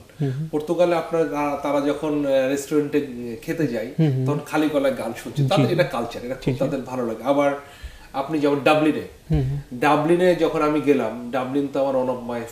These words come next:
Speaker 2: favorite city।
Speaker 1: হুম।
Speaker 2: কারণ এত হাসি খুশি মানুষ, লাইভ, মানে
Speaker 1: হুম।
Speaker 2: সব সময় গান বাজনা,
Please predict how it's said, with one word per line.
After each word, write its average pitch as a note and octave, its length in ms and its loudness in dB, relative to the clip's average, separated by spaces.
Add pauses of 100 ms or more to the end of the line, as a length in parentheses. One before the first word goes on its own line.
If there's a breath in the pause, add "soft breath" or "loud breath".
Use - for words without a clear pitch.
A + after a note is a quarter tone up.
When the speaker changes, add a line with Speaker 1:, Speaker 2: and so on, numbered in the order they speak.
Speaker 2:
favorite A#2+ 400 -4
city। D3+ 160 -6 (220 loud breath)
Speaker 1:
হুম। C#3 100 -2 (200 loud breath)
Speaker 2:
কারণ C3 360 -4 (760)
এত A3+ 220 2
হাসি F#3 360 0
খুশি G#3+ 340 -2
মানুষ, G#3+ 320 0 (200)
লাইভ, C3 460 2 (240)
মানে C#3+ 180 4
Speaker 1:
হুম। C3 240 2
Speaker 2:
সব - 260 -6
সময় E3+ 420 2 (380 loud breath)
গান F3+ 340 2
বাজনা, E3+ 560 0